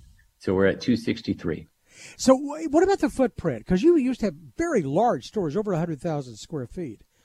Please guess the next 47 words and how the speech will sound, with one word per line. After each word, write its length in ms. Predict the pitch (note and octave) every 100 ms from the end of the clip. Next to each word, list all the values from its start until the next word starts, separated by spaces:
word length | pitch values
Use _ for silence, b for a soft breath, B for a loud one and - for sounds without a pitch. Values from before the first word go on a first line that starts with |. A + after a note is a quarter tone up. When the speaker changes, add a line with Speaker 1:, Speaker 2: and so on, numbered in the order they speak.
| _ _ _ _
Speaker 1:
Yep. 280 | A#2 B2 - _ _ B B B B _
It's 220 | B2 A#2
gotten 200 | D#3 C#3
a 40 | C#3
little 120 | C3+
bit 220 | D3+ D#3
smaller 520 | - A2+ G#2+ D3 E3+
as 220 | A2+ G#2+ A#2
we've 220 | B2+ A#2
looked 300 | A#2+ B2 - A#2 - -
to, 360 | A#2+ A#2 A2
uh, 80 | G#2
reduce 440 | G2 G2 A#2 A2+ A2+
our 80 |
S 140 | A2 -
K 100 | A#2
U 80 | A2+
count. 320 | A2 C3 -
We 120 | A2
used 120 | D#3+
to 60 | B2+
be 100 | G2+
fifty 320 | E3 F3 G2+
thousand, 520 | G2+ F#2 F2+ F2+ D#2+ -
uh, 200 | F#2 F#2 G2
items 380 | F#2+ F#2+ E2
in 80 | F#2
the 80 | F2+
store. 240 | F2+ G2+ G#2
Now 140 | A2+
it's 120 | -
forty 260 | - E3 G#2+
thousand 360 | F2+ F2 D#2
unique 360 | E2 E2+ E2+ D#2+
items. 360 | D#2+ F#2 C#3 -
So 80 |
we've 220 | G2 G2 F#2
reduced 340 | F2+ B2+ -
our 80 | A2+
S 160 | -
K 100 | -
U 60 | G#2+
count. 340 | - G#2+ G2+ -
We've 140 | E2+
been 100 | F#2
able 220 | G2 F#2+
to 160 | F#2